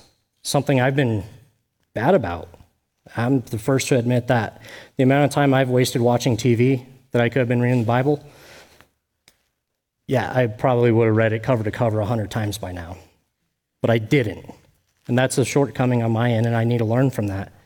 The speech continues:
We also need to go out and go serve. As we started in James one two, it's brothers and sisters. It's all of us together. So we can go out and work with each other,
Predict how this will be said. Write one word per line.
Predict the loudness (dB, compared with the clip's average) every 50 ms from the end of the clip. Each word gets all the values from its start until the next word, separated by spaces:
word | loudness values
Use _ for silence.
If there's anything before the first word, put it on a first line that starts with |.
| _ _ _ _ _ _ _ _ _ _ _ _ _ _ _ _ _ _ _ _ _ _ _ _ _ _ _ -20 -20 -20 -20 _ _ _ _ _ _ _ _ _ _ _ _ _ _ _ _
We | 2 2
also | 2 2 2 2
need | 2
to | 4
go | 4 4 2
out | 2
and | 2 2
go | 0 0
serve. | 0 0 0 0 0 -2 -8 -14 -18 -20 _ _ _ _ _ _ _ _ _ _ _ _ _ _ _ _ _ _ _ _ _ _ _ _ _ _ _ _ _ _ _ _ _ _
As | -2 0 0
we | 0
started | -2 0 2 2 4 4 4 4 4
in | 2 2 2
James | 2 2 2 2 2
one | 2 0 0
two, | 0 0 2 2 2 2
it's | 0 0
brothers | 0 2 2 4 2 2 2 0
and | -2 -2
sisters. | -2 -2 -4 -4 -4 -6 -8 -8 -6 -6 -6 -6 0
It's | 0 0 0 0
all | 0 0 0 2
of | 2
us | 0 -2 0
together. | -2 -4 -2 -2 -2 -2 -4 -6 -10 -14 -18 -20 -20 _ _ _ _ _ _ _ _ _ _
So | -2 0 0 0 0 -4 -12 -20 -20 -20 _ _ _ _ _ _ _ _ _ _ _ _
we | -2 0 2 4 4 2 2
can | 2 0 0 2
go | 2 2 2 2 2
out | 2 2 2 0 -2 -2 -2
and | -2 -2 0 2
work | 2 2 0 2 0
with | 0 0 0
each | -2 -4 -4 -4
other, | -2 -2 -2 -4 -6 -10 -12 -14